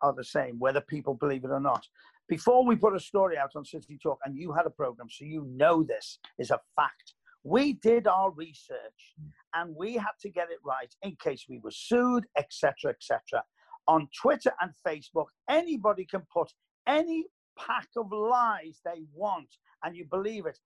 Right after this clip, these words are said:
And then you get the president of the United States of America topping it all with his pack of lies. And he makes a nonsense of the whole thing. So the beautiful thing about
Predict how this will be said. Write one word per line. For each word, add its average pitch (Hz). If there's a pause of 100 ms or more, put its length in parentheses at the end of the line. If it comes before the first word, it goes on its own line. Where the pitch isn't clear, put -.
(120)
And 151
then 180
you 170
get 175
the 147
president 220 (300)
of 156
the 180
United 220
States 190
of 170
America 151 (420)
topping 233
it 190
all 175 (180)
with 240 (140)
his 330 (120)
pack 208
of 156
lies. 123 (280)
And 220
he 247 (240)
makes 220
a 220
nonsense 233
of 165
the 165 (360)
whole 247 (100)
thing. 214 (240)
So 196
the 190 (280)
beautiful 233
thing 202
about 165